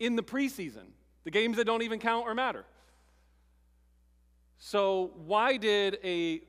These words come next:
backup quarterback in the preseason, sitting on the bench in a football game, become one of the bigger news stories in the last three years and more controversial moments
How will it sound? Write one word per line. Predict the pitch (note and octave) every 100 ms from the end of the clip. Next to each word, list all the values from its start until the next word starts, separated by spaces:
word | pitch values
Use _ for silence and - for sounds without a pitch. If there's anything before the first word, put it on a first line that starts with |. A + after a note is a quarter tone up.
| - - - - _ _ _ _
backup | - C3+ A3+ A#3 A3 -
quarterback | G#3 F#3 F3+ G3 - - - - _ _ _ -
in | A#3
the | A#3
preseason, | G#3 G#3+ F#3+ F#3+ E3+ F3+ F3+ F3 -
sitting | - - - - C4+ C4
on | A#3+ A#3
the | G#3
bench | E3+ E3+ E3+ - - - _ _ _ _ _
in | F#3
a | G3
football | A#3+ G3+ F3
game, | E3 E3 E3
become | E3+ G3 F#3+ F#3 E3
one | F3
of | F3 E3+ D3+
the | D#3 D#3+ D3+ - - _ -
bigger | C3 F#3+ G3
news | F#3 F#3+ F3+
stories | F3+ E3+ E3+ E3
in |
the |
last | D#3 D#3+ -
three | E3
years | C#3+ D3 D3 C#3
and | - F3+
more | F#3
controversial | F3+ G#3 C4 A#3 G3 G#3 G#3
moments | F3+ C#3 C3 C3 - -